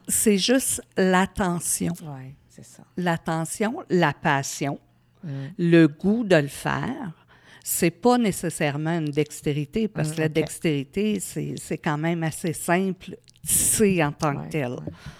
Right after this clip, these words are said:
Speaker 2: Mais avec dans, on est dans un phénomène, là, de beaucoup de visuels avec le téléphone, les ordinateurs, la télévision. Est-ce que,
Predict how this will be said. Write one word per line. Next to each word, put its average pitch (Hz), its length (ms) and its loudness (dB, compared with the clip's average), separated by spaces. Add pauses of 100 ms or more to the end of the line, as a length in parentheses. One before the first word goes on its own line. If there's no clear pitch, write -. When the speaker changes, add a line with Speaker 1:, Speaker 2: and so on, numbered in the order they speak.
(280)
Speaker 2:
Mais 175 60 8
avec 165 240 8
dans, 151 680 6
on 147 200 4
est 160 80 8
dans 156 320 6
un 143 360 6
phénomène, 156 680 4
là, 147 100 8
de 139 200 2
beaucoup 143 440 0
de 147 140 2
visuels 151 800 4
avec 143 340 0
le 139 100 0
téléphone, 160 960 4
les 139 340 0
ordinateurs, 160 580 0
la 151 120 2
télévision. 147 680 0 (640)
Est-ce 165 300 0
que, 165 380 4